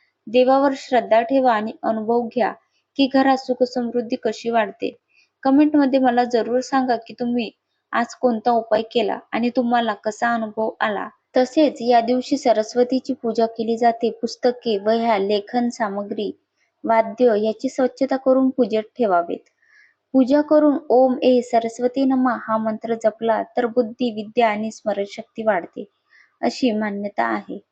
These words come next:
विद्यार्थी, कलाकार, शिक्षक यांनी हा दिवस नक्की पाळावा.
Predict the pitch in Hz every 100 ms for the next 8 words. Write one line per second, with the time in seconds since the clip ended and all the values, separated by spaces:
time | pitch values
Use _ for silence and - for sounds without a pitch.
0 | _ _ _ _ _ _ _ _ 247 220
1 | 277 285 294 302 254 240 240 269 262 226
2 | 233 - 240 226 226 220 240 254 262 262
3 | 254 240 208 202 _ - 226 185 180 -